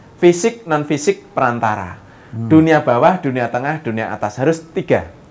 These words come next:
Speaker 1: Oleh karena itu biasanya dicampur melati, kenanga, atau mungkin cendana.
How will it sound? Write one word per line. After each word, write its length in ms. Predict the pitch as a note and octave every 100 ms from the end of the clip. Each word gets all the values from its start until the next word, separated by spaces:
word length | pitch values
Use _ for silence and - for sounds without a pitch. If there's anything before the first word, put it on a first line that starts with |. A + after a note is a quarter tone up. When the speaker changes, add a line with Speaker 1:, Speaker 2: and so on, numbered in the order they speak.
| -
Speaker 1:
Oleh 160 | - B2
karena 200 | B2 A2+
itu 80 | E3
biasanya 300 | C3 B2 D#3+
dicampur 400 | - A2 A2+ C#3+
melati, 600 | A#2+ A2 G2 - C#3+ E3
kenanga, 600 | - G#2 F#2 F#2 A#2+ E3+ A#3+ - -
atau 420 | F#2+ G#2 B2 D3+
mungkin 260 | A#2+ G#2+ A#2+
cendana. 520 | A#2+ G#2 F#2 F2+ F2